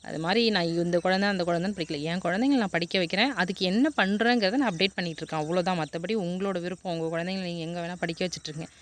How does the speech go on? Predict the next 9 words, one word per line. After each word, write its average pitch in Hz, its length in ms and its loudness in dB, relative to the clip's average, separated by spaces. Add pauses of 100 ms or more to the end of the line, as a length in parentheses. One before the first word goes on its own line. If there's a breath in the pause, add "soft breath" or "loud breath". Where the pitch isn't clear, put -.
(440 loud breath)
ம், 196 240 -2
இப்ப 190 280 -2
எ-, 190 240 0
என்ன 202 140 -2
சொல்றது? 175 500 0 (160 loud breath)
இப்ப 220 120 -4
நமக்கு 202 320 -2
இதே 190 120 2
இப்போ 175 300 -2